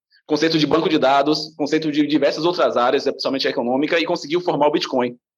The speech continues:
que é a junção de todas essas tecnologias e, e aparatos que já tinham disponível aí.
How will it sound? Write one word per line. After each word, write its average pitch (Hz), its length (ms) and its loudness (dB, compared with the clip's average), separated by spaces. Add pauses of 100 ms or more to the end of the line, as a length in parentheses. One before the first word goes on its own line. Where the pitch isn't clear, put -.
(220)
que 131 60 0
é 131 40 4
a 139 40 2
junção 151 280 2
de 156 100 2
todas 175 280 2
essas 170 220 0
tecnologias 160 680 0
e, 175 260 -4
e 151 80 0
aparatos 143 420 2
que 143 80 -8
já 139 160 0
tinham 165 220 -6
disponível 160 420 -2
aí. 113 180 0